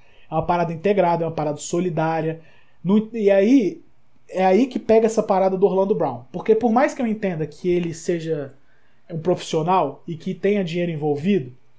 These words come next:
no fim do dia, algumas coisas pra O L, elas nunca mudam do high school até a N F L. Esse, essa parceria,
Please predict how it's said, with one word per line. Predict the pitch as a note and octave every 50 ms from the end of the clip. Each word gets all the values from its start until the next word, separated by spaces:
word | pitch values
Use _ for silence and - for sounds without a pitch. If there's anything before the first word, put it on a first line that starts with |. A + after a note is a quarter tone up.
| - - - - - - - -
no | E3+ F3+
fim | F3 - B3 D4 D4+
do | C4 G#3+ E3+
dia, | D#3 F#3 A3 G#3+ E3+ - -
algumas | - D#3+ E3 E3 F#3+ A3 G#3+ A3
coisas | - G#3 F#3+ F#3+ F#3
pra | - F#3+ E3 D#3
O | E3
L, | F#3 G3 F#3
elas | F#3 F3+ F#3 F3 D#3
nunca | E3 F3+ A#3+ C#4+ - C#4 A3+
mudam | F#3 F3+ G3+ A#3 F#3+ E3 D#3+ D3
do | C#3+ D#3+
high | D#3 E3 F#3+ G#3+ A3+
school | A3 - - - G3+ G#3+ A#3
até | A3+ A3+ A3+ G#3+ G#3 G#3+
a |
N | A3+ A#3+ B3+
F | - - - G#3
L. | D#3+ C3 A#2+ - - - - - - - - - - - - - -
Esse, | F#3+ F#3 F#3 - - - - - -
essa | F#3+ F#3 F#3 - G3+
parceria, | - G3+ F#3+ - - - G3+ F3 D#3+ E3+ F#3+ A3 A#3+ A#3 G#3+ -